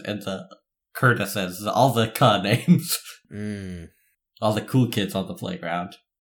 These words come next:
Speaker 2: All right. Anything else about this question?
Speaker 1: Actually, no. Yeah, I guess I am just interested in the answer.
Speaker 2: Okay, cool. Let's hear what they have to say. Here we go.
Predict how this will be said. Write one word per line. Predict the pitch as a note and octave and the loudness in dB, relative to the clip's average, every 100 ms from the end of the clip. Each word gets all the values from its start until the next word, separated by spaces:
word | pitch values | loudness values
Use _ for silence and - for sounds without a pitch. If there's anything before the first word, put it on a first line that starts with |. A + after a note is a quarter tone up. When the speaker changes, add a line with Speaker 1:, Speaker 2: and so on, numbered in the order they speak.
| _ _ A2+ | _ _ -4
Speaker 2:
All | |
right. | A2 A#2+ - | -2 -2 0
Anything | C#3 C#3 | 4 4
else | C3+ | 4
about | C#3 | 2
this | B2 | 0
question? | - C3 C#3+ C#3 - _ _ - | 2 0 0 -6 -8 _ _ 2
Speaker 1:
Actually, | A3 - A#3 F3 - | 4 6 4 4 2
no. | C3 B2 B2 | 6 6 6
Yeah, | B2+ C3 | 6 4
I | D3+ | 4
guess | D#3+ - | 4 6
I | |
am | C3+ A#2+ | 6 6
just | A#2+ A#2 | 2 0
interested | A#2+ A2+ A#2 - A2+ | 0 0 0 2 2
in | G#2 | 2
the | G2 | 0
answer. | F#2+ A2+ - - - _ _ _ _ _ _ _ _ _ _ _ C#3+ | 0 -2 -4 -6 -10 _ _ _ _ _ _ _ _ _ _ _ -6
Speaker 2:
Okay, | F3+ D4 - | -2 -4 -4
cool. | - A#3+ F#3 - | 0 0 -2 -8
Let's | A2+ - | -8 -2
hear | A#2+ | -2
what | A2+ | 2
they | |
have | A#2+ - | 2 2
to | |
say. | - C3+ C3+ B2+ - - _ _ _ - - _ _ | 2 6 6 4 -2 -12 _ _ _ -20 -20 _ _
Here | - D3 | 2 4
we | A#2 | 6
go. | C3+ D3+ A2 A#2+ C#3 | 8 8 8 6 2